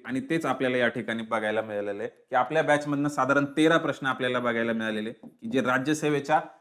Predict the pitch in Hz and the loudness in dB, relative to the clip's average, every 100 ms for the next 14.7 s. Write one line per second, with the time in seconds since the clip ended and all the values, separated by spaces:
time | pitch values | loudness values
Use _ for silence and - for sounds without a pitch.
0 | _ - 131 135 160 143 139 139 135 127 | _ -12 -6 2 4 4 4 4 2 0
1 | 131 120 117 113 107 107 104 87 - _ | -2 -4 0 0 0 -2 -2 -2 -10 _
2 | - 143 107 - _ - 123 147 147 143 | -12 -8 -8 -10 _ -6 -4 -2 2 4
3 | 139 151 147 147 139 135 131 127 120 123 | 4 2 2 2 2 0 -4 -6 -4 -4
4 | 131 135 - _ _ - - 127 - 156 | -2 -4 -6 _ _ -10 -4 -2 0 -2
5 | 131 131 139 165 165 160 143 - _ 139 | -2 0 4 6 4 0 -4 -10 _ 0
6 | 147 147 143 143 120 143 139 160 135 143 | 2 2 0 0 -4 -6 -2 -4 -2 2
7 | 143 139 143 139 139 135 - 147 139 139 | 2 2 -2 0 0 -4 -8 -10 -8 0
8 | 139 135 131 127 123 117 110 117 113 113 | 0 0 -6 -2 -4 -4 -6 -4 -4 -4
9 | 107 127 - _ _ 147 160 196 180 175 | -8 -10 -12 _ _ -8 0 2 2 2
10 | 175 170 170 160 156 156 151 139 147 147 | -2 -2 0 0 0 0 -2 0 -2 2
11 | 131 104 - _ - 117 143 156 151 139 | 0 0 -6 _ -10 -6 -2 -2 2 2
12 | 135 165 151 147 143 131 147 143 123 131 | 2 0 0 0 0 0 -4 -4 -2 -2
13 | 127 135 120 120 117 127 - 113 120 123 | -4 -6 -4 -4 -4 -6 -6 -4 0 0
14 | - 120 120 104 107 - | -2 -2 -2 -2 -10 -4